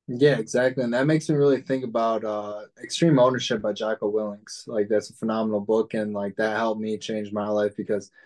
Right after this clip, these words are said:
ultimately, like, you know, what, I'm in a leadership position within my cannabis company and coaching. And, like, you know, if my team is failing, it's ultimately on me because they could have been led a different direction. I could,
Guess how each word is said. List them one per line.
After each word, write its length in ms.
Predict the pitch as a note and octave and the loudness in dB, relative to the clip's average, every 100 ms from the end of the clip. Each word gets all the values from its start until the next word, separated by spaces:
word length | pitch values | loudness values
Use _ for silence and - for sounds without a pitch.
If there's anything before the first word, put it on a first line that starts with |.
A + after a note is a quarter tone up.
| - - - | -20 -14 2
ultimately, 420 | B2 C3 C3 A#2+ | 2 4 2 2
like, 300 | A2+ G#2+ - | 4 4 2
you 100 | A2 | -2
know, 160 | G#2 G2+ | 0 0
what, 260 | G#2 A2 - | 0 -2 -6
I'm 200 | A2 A2+ | -8 -4
in 80 | A2 | 0
a 40 | A2 | 2
leadership 520 | A#2 A#2 A2 A#2 - | 4 2 0 -4 -6
position 420 | G#2+ A2 G#2+ A2+ | 0 0 0 -4
within 320 | G#2+ G#2 A2 | -6 -6 -6
my 140 | G#2+ G2 | -6 -4
cannabis 460 | B2+ B2+ B2 A2+ | -2 0 0 -2
company 460 | - A#2+ A#2 A#2+ G#2+ | 0 0 0 -8 -10
and 120 | G2+ | -2
coaching. 420 | C3 C3+ C#3+ C#3 | 4 6 4 -2
And, 100 | B2 | -4
like, 220 | G#2+ G2+ | -4 -6
you 460 | - _ _ _ A#2 | -8 _ _ _ 2
know, 180 | A2+ A2 | 2 4
if 240 | B2 A#2 | 4 2
my 200 | A2+ A2 | 0 -2
team 220 | G#2+ D3 A#2+ | 0 0 0
is 120 | - | 0
failing, 500 | C3+ D3+ A#2+ A2 A2 _ | 2 2 2 -2 -8 _
it's 160 | A#2+ B2 | -4 0
ultimately 400 | B2 A#2+ A2+ A2 | 0 0 -2 -2
on 220 | G2+ G#2+ | -2 -2
me 180 | A#2+ A2 | -2 -2
because 320 | G2+ G#2+ G2+ | -2 -2 0
they 120 | G#2+ | 0
could 160 | G#2+ G#2+ | 0 -2
have 60 | |
been 140 | G#2 G#2 | -4 -4
led 160 | G#2+ | -4
a 80 | G#2+ | -2
different 320 | G2+ G#2 G#2 | -2 -4 -2
direction. 480 | G#2+ A#2 A#2 - A2+ | 0 2 0 -4 -8
I 140 | G#2 G2+ | -8 -4
could, 280 | A#2 A2 | -4 -4